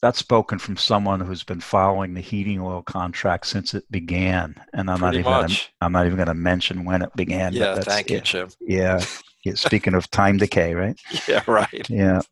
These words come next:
Speaker 1: Uh, anything else, Andy? You, uh, I'm try-, I'm just looking at my
Speaker 2: No,
Speaker 1: notes.
Speaker 2: I,
Speaker 1: I
Speaker 2: I think
Speaker 1: we
Speaker 2: we,
Speaker 1: pretty
Speaker 2: I
Speaker 1: much
Speaker 2: think we've covered everything.
Speaker 1: Yeah.
Speaker 2: Uh, well, not everything. I mean, there's, there's a lot more to cover, but I do wanna mention, Jim, that, you know, every one of these,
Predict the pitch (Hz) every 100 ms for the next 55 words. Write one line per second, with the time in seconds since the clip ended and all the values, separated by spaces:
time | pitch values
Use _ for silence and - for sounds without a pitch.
0 | _ _ - 123 131 135 147 151 160 143
1 | 127 - 120 113 113 117 120 - - 117
2 | 117 117 117 117 - - - 139 131 117
3 | 117 - 123 120 107 107 113 117 - -
4 | 101 196 - - - - - 110 294 294
5 | - - 143 156 113 92 90 92 - 98
6 | 101 98 110 127 139 131 104 101 95 95
7 | - 90 90 90 90 92 90 101 - 101
8 | 95 95 87 - 107 98 107 113 170 180
9 | 113 107 120 143 - 104 - 98 98 95
10 | 98 101 95 _ _ _ _ _ _ 113
11 | 113 110 101 _ - _ _ _ - 131
12 | 143 156 156 139 113 _ _ _ _ _
13 | _ - - 123 120 113 104 101 -